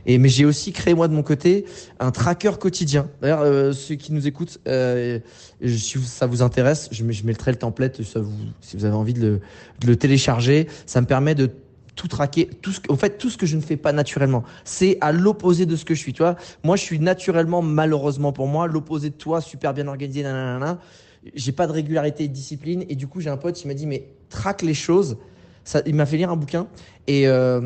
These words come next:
dont le nom m'échappe tout à coup. Mais en gros, c'est le fait de tout traquer te permet de te rend, te rendre compte vraiment de,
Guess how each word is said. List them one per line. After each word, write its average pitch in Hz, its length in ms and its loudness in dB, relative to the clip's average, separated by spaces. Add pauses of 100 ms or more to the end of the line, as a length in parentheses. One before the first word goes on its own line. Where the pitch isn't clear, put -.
(140)
dont 120 100 -2
le 120 60 0
nom 135 100 0
m'échappe 147 340 -2
tout - 140 -12
à 135 60 -4
coup. 170 320 -8
Mais 139 240 0
en 143 80 4
gros, 175 200 4
c'est 139 420 0 (880)
le 127 120 6
fait 202 160 4
de 180 120 4
tout 185 160 -8
traquer 160 500 2 (240)
te - 80 0
permet 151 300 2
de 185 60 -6
te - 120 -6
rend, 151 160 0
te - 180 -2
rendre 135 240 4
compte 170 200 0
vraiment 139 260 2
de, 131 160 4